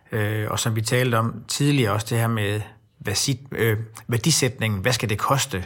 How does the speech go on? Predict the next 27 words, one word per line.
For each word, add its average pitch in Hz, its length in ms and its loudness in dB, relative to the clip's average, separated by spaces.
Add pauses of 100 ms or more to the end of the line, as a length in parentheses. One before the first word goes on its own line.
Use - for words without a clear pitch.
(120)
øh, 98 400 -2
det 110 80 -2
her 110 80 2
sponsorat? 98 720 -2 (640)
Der 117 60 0
er 113 40 0
selvfølgelig 120 260 2
nogle 120 60 2
forskellige 113 300 2
priser, 123 380 -2
om 110 60 0
man 110 140 0
er 113 120 2
i 110 80 0
København, 110 560 0
eller 98 160 0
Aarhus, 110 460 0
eller 95 360 -2 (1000)
Viborg, 110 560 4
eller, 104 280 0 (120)
eller 107 180 0
andre 107 240 0
steder 107 280 0
rundt 104 140 0
omkring 104 280 -2
i 98 40 0
landet, 101 360 -2